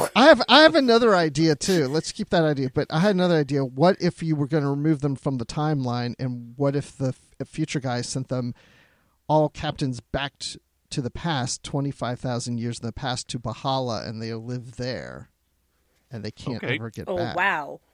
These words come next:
Speaker 1: Okay.
Speaker 3: Okay.
Speaker 2: <laughs>
Speaker 3: Bahala.
Speaker 2: And so
Speaker 3: I like that.
Speaker 2: Yeah, and that's why Sisko has a connection to the Prophets, because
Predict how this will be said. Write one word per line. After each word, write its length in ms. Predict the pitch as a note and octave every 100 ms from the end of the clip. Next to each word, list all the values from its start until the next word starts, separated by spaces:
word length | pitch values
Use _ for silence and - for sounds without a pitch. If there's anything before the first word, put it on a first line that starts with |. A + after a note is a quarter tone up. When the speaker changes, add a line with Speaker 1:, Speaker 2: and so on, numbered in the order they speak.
| _ _ -
Speaker 1:
Okay. 600 | G3 - G3+ - A#3 C4 _ _ _ _ _ _ G#3 - G#2+
Speaker 3:
Okay. 420 | - A#3+ A3 -
Speaker 2:
<laughs> 60 | - _ _ -
Speaker 3:
Bahala. 440 | D3 A#2 D3+ C#3
Speaker 2:
And 60 | E2
so 240 | F3+ D#3 D3
Speaker 3:
I 20 |
like 240 | C3+ C3+
that. 240 | - F2+ C3+ _
Speaker 2:
Yeah, 300 | - E3+ C#3 A#2+
and 160 | E3 E3
that's 300 | F#3+ A3 -
why 180 | F3 D3+
Sisko 480 | - D#3+ - D3
has 220 | C3+ C#3 B2+
a 40 |
connection 460 | - C#3 C#3 - C3
to 120 | -
the 80 | A2
Prophets, 640 | - - D#3 C#3+ E2+ D2+ -
because 720 | C3 - A#2+ A#2 A2 A2